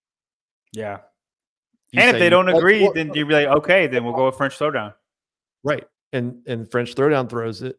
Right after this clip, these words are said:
Speaker 2: has it, and now people are going
Speaker 1: It'll
Speaker 2: to that
Speaker 1: grow.
Speaker 2: instead of
Speaker 1: It'll
Speaker 2: Rogue.
Speaker 1: grow.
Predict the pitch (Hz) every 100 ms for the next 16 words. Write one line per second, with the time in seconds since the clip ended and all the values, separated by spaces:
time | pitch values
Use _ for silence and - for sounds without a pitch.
0 | - 113 110 101 120 123 - 123 117 113
1 | 110 120 117 117 120 123 127 139 123 117
2 | 127 123 117 202 135 104 113